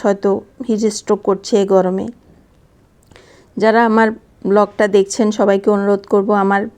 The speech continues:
ব্লগে একটা লাইক দিয়ে ব্লগটা দেখা শুরু করার জন্য, আর ভালো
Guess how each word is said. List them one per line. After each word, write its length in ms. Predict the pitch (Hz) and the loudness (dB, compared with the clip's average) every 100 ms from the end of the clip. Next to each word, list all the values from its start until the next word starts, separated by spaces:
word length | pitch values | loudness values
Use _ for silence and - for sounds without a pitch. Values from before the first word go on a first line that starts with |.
| _ _ _ _ _ _ - _ _ _ _ _ 196 - | _ _ _ _ _ _ -20 _ _ _ _ _ -16 -6
ব্লগে 280 | 220 214 196 190 | 0 2 2 2
একটা 160 | 233 214 | 2 4
লাইক 180 | 190 185 190 | 4 2 0
দিয়ে 180 | 208 202 | 2 2
ব্লগটা 280 | 202 185 202 180 | 2 0 0 0
দেখা 240 | 190 214 208 | -2 -4 -4
শুরু 160 | 226 202 | -2 0
করার 280 | 202 185 180 190 | 0 0 -2 -2
জন্য, 200 | 190 196 262 - _ _ - - | -2 -2 -6 -10 _ _ -18 -4
আর 120 | 208 | -2
ভালো 240 | 208 226 | 0 2